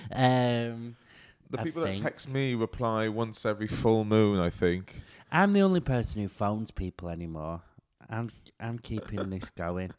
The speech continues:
Speaker 1: <gasps> Sex with a Sagittarius man.
Speaker 2: Yes.
Speaker 1: Um,
Speaker 2: <laughs> I love
Speaker 1: um,
Speaker 2: this.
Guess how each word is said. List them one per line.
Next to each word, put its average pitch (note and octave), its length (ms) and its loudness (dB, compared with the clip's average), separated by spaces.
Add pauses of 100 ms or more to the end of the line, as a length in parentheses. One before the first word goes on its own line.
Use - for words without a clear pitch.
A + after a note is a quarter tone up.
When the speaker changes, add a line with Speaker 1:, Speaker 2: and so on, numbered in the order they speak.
(120)
Speaker 1:
<gasps> - 480 -10
Sex - 680 -8
with G#2+ 180 -10
a G2+ 40 -12
Sagittarius F#2+ 1080 -12
man. E2+ 280 -14 (460)
Speaker 2:
Yes. A#2 1120 12 (100)
Speaker 1:
Um, C3 460 -2 (140)
Speaker 2:
<laughs> A#4+ 120 -4
I - 1700 6
love D3 120 10
Speaker 1:
um, C#3+ 100 4
Speaker 2:
this. - 340 2